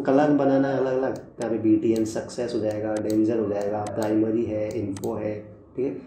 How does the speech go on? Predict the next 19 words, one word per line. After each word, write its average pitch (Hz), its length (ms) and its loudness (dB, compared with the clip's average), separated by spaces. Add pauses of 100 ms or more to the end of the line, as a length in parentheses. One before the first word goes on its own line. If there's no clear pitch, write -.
(120)
ये 127 160 4
कुछ 143 200 2
प्रीडिफाइंड 123 640 2
colors 101 340 -4
हैं। 113 140 -4 (220)
तो 170 60 4
आपको 175 280 4
कैसे 143 380 4 (520)
इनको 135 340 2 (340)
apply 147 300 2
करना 101 300 -2
है, 107 120 0
मैंने 113 140 2
बताया 113 340 0
था 117 80 -2
कि 123 120 0
आपको 123 260 0
कुछ 143 220 0
भी 165 180 0